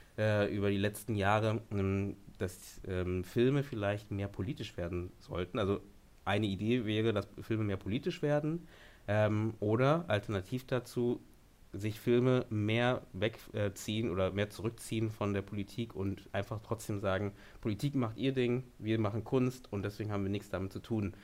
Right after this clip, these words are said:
Ähm, so wie es ja jetzt zum großen Teil ist, was jetzt die, die großen Block-, Blockbuster sind, in Deutschland eher die klassischen Komödien zum Beispiel, Tatort oder wie auch immer. Und, äh, in Amerika genau dasselbe, ne? Die großen Filme halten sich relativ weit weg von der Politik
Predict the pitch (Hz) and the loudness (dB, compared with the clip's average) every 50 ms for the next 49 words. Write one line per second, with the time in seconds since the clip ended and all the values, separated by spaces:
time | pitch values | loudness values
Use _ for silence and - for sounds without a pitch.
0 | - - - - - - 98 98 92 92 92 90 87 90 - - - - 107 107 | -20 -20 -20 -10 -4 -2 0 0 2 0 0 -2 -4 -6 -10 -12 -6 -2 0 0
1 | 104 107 104 101 - 104 95 98 90 - - - - 104 104 101 101 101 - - | 2 0 0 0 0 0 2 0 0 -2 -6 -12 -12 -8 -4 -2 -2 -2 -2 -6
2 | - - 104 90 98 110 113 117 117 - 110 98 - - 123 139 - - 104 101 | -8 -8 -6 -2 -2 -2 -2 -2 -2 -2 0 0 0 0 0 -2 0 0 -2 0
3 | - 110 95 - - - - 104 98 95 95 95 92 92 - 95 87 - - 98 | 0 -2 -4 -4 -6 -6 -2 0 0 2 2 0 -2 -2 -4 -6 -8 -6 -6 -6
4 | 90 92 87 120 151 - - - 117 123 139 - - 151 147 - 143 127 123 131 | -6 -2 0 0 0 0 -2 -4 -2 -2 0 0 0 -2 0 0 0 0 2 2
5 | 127 135 139 135 - 101 90 92 95 - - - 92 87 - 92 90 92 87 - | 2 0 0 -2 -4 -4 -4 -2 -4 -4 -4 -4 -4 -4 -4 -4 -4 -4 -4 -2
6 | - 104 98 - 101 92 98 92 - 87 87 113 135 135 131 123 120 117 - 117 | -2 -2 -2 -2 -2 -6 -6 -6 -6 -2 0 0 0 2 2 0 0 -2 -2 -2
7 | 110 104 104 104 - - 107 98 101 101 - - - - - - - 95 92 - | -2 -2 -2 -4 -4 -4 -2 -2 -2 -4 -6 -12 -18 -18 -8 -4 -2 -2 0 0
8 | 101 101 95 92 - 87 90 85 92 82 - - 95 123 127 123 123 - - - | 0 -2 -2 -2 -4 -6 -6 -4 -4 -6 -4 -2 0 2 2 2 0 -4 -10 -18
9 | - - - - - - 98 95 98 98 95 92 - 95 101 98 95 92 90 90 | -18 -18 -20 -18 -8 -2 0 2 2 2 2 0 0 0 2 4 4 4 4 4
10 | 87 87 87 87 92 95 101 98 95 90 92 90 90 90 87 87 - 95 95 113 | 2 2 0 0 2 2 2 2 0 0 0 0 0 0 -2 -2 0 2 4 4
11 | 120 117 120 117 117 110 98 98 98 92 87 - 87 87 104 107 107 113 104 - | 4 6 6 6 6 6 4 2 0 0 -2 -2 -2 0 0 0 0 -2 -2 0
12 | 104 104 101 104 101 95 95 95 92 - 98 90 92 - - - 92 98 98 98 | 0 2 2 2 2 0 0 -2 -2 -4 -4 -6 -6 -6 -6 -4 -2 -2 -4 -4
13 | - 95 - - 87 87 98 101 98 95 - - - 95 92 90 - - 82 87 | -8 -14 -12 -10 -10 -8 -4 -4 -4 -4 -4 -6 -6 -4 -4 -6 -6 -8 -10 -6
14 | - - 104 104 | -4 -4 -4 -4